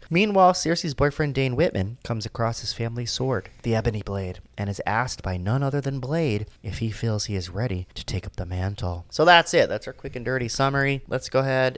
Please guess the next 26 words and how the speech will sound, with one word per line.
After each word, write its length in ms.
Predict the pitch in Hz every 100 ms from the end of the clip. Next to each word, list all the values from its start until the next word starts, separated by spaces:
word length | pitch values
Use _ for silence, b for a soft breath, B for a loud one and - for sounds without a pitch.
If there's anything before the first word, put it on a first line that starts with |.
| -
and 400 | 110 110 107 101 -
move 340 | 98 107 131 131
on. 340 | 123 123 123 -
Before 300 | - 131 139
we 140 | 147
just 180 | 139 139
start 240 | - 127
fixing 540 | - - - - 147 139
a 60 |
movie, 520 | 131 131 123 127 127 127
we 160 | 104
say 200 | 101 107
something 360 | 104 104 101 98
nice 280 | 117 135 -
about 200 | 117 113
the 80 | 104
movie. 220 | 104 104
We 140 | 104
know 160 | 107 104
that 140 | 98
a 20 |
lot 340 | 85 95 104 120
of 80 | 117
people 500 | 117 - 104 98 95
work 320 | 113 113 -
on 380 | 98 98 95 95